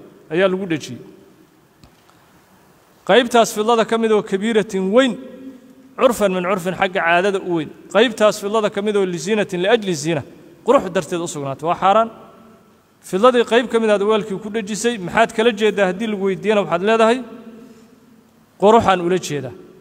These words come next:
Weelkaan rabaa inuu ii qurxoonaado." Waa xaaraan. Xaaraan. Fa in kaanad hadday tahay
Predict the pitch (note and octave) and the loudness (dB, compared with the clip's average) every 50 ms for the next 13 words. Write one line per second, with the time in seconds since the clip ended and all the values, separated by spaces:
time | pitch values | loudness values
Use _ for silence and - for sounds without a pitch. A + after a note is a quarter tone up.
0 | _ _ _ _ _ _ _ _ _ _ _ _ E3+ G3+ A3+ G#3 F3+ G3 F#3+ F3 | _ _ _ _ _ _ _ _ _ _ _ _ 2 2 4 4 4 2 0 0
1 | E3 F3+ F3+ F#3 F#3 F#3 F3 F3 F3+ F#3 F#3 F3 C#3 - - C#3 C3 C3 B2+ B2+ | 0 0 0 0 0 0 -2 -2 -4 -4 -4 -6 -10 -8 -8 -6 -6 -6 -8 -8
2 | B2+ C3 D3 E3+ F3 D3+ - D3 E3 F3 E3+ E3+ E3+ E3 E3+ D#3+ - - - - | -8 -2 2 2 2 2 4 2 4 4 6 4 4 2 0 -4 -10 -20 -20 -20
3 | - _ _ _ _ _ _ _ _ _ _ _ _ _ _ _ _ - - E3+ | -20 _ _ _ _ _ _ _ _ _ _ _ _ _ _ _ _ -2 2 4
4 | F3+ F3 F3 F3+ F3 E3 D3+ B2+ A2+ A2+ - - - - - - _ _ _ _ | 6 6 6 6 4 2 0 -4 -8 -14 -18 -20 -20 -20 -20 -20 _ _ _ _
5 | _ _ _ _ _ _ _ _ _ _ _ _ _ _ _ _ _ _ _ _ | _ _ _ _ _ _ _ _ _ _ _ _ _ _ _ _ _ _ _ _
6 | _ _ _ _ _ _ _ - - - F3+ G3 A3+ C4 B3+ - A#3 A#3 A3+ A#3 | _ _ _ _ _ _ _ -20 0 2 4 4 6 4 4 4 6 6 6 6
7 | A3+ A3+ G3 F#3+ G3 F#3+ G3 A#3+ B3 A#3 - - F3 D#3 D3 C3 | 4 2 2 0 -2 -2 0 -2 -2 -2 -2 -4 -2 -2 -2 -4